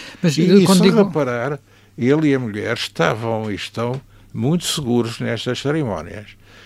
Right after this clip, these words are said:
Speaker 2: Eles não têm vacilação no grande protocolo, não tem vacilação na prática dos rituais.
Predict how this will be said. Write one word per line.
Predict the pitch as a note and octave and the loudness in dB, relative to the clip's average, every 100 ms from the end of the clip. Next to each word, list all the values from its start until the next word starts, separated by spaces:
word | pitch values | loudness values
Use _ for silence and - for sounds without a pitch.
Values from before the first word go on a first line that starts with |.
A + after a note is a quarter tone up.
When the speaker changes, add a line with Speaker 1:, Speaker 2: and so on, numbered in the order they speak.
| - - | -20 -10
Speaker 2:
Eles | A#2 A#2+ A2+ | -6 -6 -4
não | C#3 D3 C#3 | -6 -4 -6
têm | A2+ C#3 C3+ B2+ | -4 -4 -2 -4
vacilação | A#2 G2 B2 D#3 - B2+ A#2+ A#2 A2 - A#2 | -4 0 4 4 2 -4 -2 -2 -4 -4 -4
no | A#2 G#2+ | -4 -6
grande | G2+ A#2+ C3+ | -4 -4 -6
protocolo, | - A2 G#2+ G#2 - F2 G#2 - _ _ _ _ - - | -6 -6 -4 -6 -8 -12 -12 -18 _ _ _ _ -20 -12
não | G#2 A2+ | -10 -8
tem | - C3 A#2+ | -4 -4 -2
vacilação | A#2 A2+ - A2+ A2+ G#2+ B2+ B2+ | -4 -6 -4 -6 -6 -6 -6 -6
na | A#2+ | -6
prática | A2 A2+ A2+ A#2 A#2 - A2 | -8 -4 -4 -4 -8 -8 -8
dos | A2 G#2 | -6 -8
rituais. | A2 A2+ - G#2+ F#2+ G2+ - | -6 -6 -6 -8 -8 -12 -16